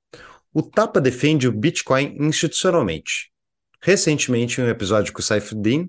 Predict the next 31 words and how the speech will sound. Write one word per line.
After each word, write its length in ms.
o 60
Ferguson 500
foi 200
crítico 400
à 40
adoção 300
de 100
Bitcoin 400
por 140
cidadãos, 720
cidadãos 680
de 60
economias 600
estáveis 480
e 80
desenvolvidas, 840
porque 220
não 80
haveria 340
incentivo 580
para 140
se 100
protegerem 560
dos 220
seus 260
estados. 520
Como 220
vocês 320
contrapõem 520
essa 180
crítica? 400